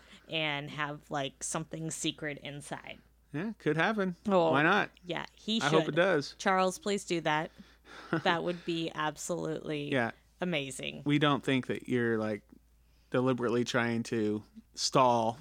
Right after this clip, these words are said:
Speaker 2: discoveries from happening. <laughs>
Speaker 1: No, but that would still be really awesome. Just,
Speaker 2: <laughs>
Speaker 1: just humor me. Just pull a brick out of the wall and be like, <gasps>
Speaker 2: And then we, we'll all be like,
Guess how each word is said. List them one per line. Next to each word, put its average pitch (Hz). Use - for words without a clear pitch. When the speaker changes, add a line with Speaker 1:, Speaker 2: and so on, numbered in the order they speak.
Speaker 2:
discoveries 113
from 120
happening. 113
<laughs> -
Speaker 1:
No, 185
but 202
that 160
would 175
still 160
be 147
really 143
awesome. 147
Just, 214
Speaker 2:
<laughs> 190
Speaker 1:
just 240
humor 190
me. 151
Just 175
pull 208
a 254
brick 190
out 180
of 175
the 165
wall 147
and 160
be 170
like, 160
<gasps> -
Speaker 2:
And 320
then 139
we, 139
we'll 139
all 127
be 131
like, 117